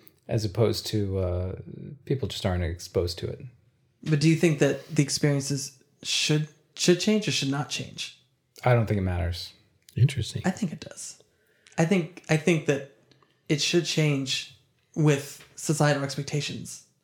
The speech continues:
Speaker 2: of what you do in, like, communal events. Like, I think that if you are
Speaker 1: What in the concert going experience do you think should change, other than a, a prohibition on people over seventy?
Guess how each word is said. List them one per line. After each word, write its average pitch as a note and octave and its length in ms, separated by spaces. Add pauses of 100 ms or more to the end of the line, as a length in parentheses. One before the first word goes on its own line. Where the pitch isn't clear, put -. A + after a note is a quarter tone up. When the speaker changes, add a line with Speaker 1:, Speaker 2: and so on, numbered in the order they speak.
Speaker 2:
of C#3+ 260
what C#3 140
you C3+ 100
do C3 360 (1000)
in, C#3 280
like, C3 200
communal C3 560 (220)
events. - 540 (520)
Like, D3+ 140
I D3+ 100
think D3+ 220
that C#3+ 120
if C3+ 140
you D3 280
are C3 340 (600)
Speaker 1:
What B2 300
in B2+ 220
the A2 380 (400)
concert A2+ 380
going A2+ 220
experience G#2 520
do - 100
you G#2 60
think G2 300 (360)
should G2+ 300
change, F#2 540 (360)
other A#2+ 220
than A2 140
a, G2+ 140
a A#2 100
prohibition G#2+ 680
on F#2+ 200
people F#2+ 320
over F#2+ 180
seventy? F#2 460